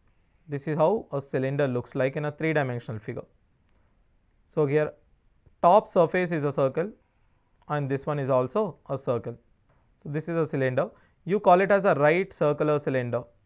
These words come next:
It is not tilted. This is tilted cylinder. This one is a right circular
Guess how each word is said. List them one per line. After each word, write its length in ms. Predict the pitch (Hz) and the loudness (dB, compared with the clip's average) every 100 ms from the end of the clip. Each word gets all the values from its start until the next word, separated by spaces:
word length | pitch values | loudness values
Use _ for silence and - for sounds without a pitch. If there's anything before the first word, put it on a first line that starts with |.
| - | -8
It 140 | 147 | -4
is 120 | 175 | -2
not 240 | 170 170 160 | -2 -2 0
tilted. 400 | 139 131 120 117 | 0 0 -2 -2
This 180 | 151 | -4
is 180 | 175 165 _ | -4 -8 _
tilted 360 | 170 156 170 143 | -4 2 2 2
cylinder. 440 | 135 127 123 123 - _ _ _ - | -2 -2 -4 -4 -8 _ _ _ -10
This 260 | 127 143 | -6 -4
one 140 | 165 156 | -2 -2
is 140 | 147 | 0
a 80 | 156 | 2
right 260 | 131 143 143 | 2 0 -2
circular 520 | 143 127 147 233 196 | -4 -2 2 2 0